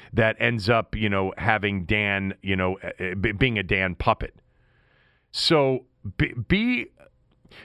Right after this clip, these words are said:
be happy with the fact that Ron appears to be very much in charge right now.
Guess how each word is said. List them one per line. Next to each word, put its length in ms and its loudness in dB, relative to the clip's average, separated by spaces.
be 160 2
happy 440 4
with 160 2
the 80 -2
fact 340 0
that 140 -2
Ron 300 2
appears 400 -4
to 80 -4
be 140 -2
very 260 2
much 240 -2
in 80 -4
charge 400 -2
right 180 -12
now. 260 -14